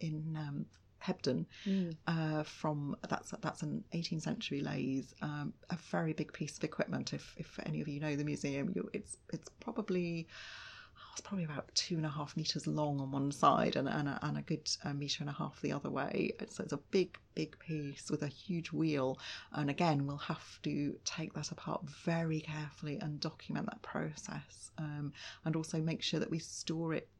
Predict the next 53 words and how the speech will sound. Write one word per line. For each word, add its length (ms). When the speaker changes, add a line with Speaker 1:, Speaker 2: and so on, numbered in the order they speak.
Speaker 1:
in 240
the 60
proper 260
conditions 580
so 80
that 120
it 100
doesn't 300
warp 420
or 80
change. 720
It's 140
all 80
made 200
of 60
Speaker 2:
Mm. 40
Speaker 1:
wood, 300
and 80
we 80
wouldn't 200
want 240
anything 480
to 180
happen 320
to 120
it, 100
so 100
that 100
it 120
can't 280
actually 300
be 80
put 160
back 160
together 380
when 160
it 100
comes 260
back 200
here 280
in 120
twenty 320
twenty. 580
Speaker 2:
Yes, 400
of 100
course, 600
yeah. 400
Um, 420
so 720
obviously 260
that's, 300
that's 260
a 80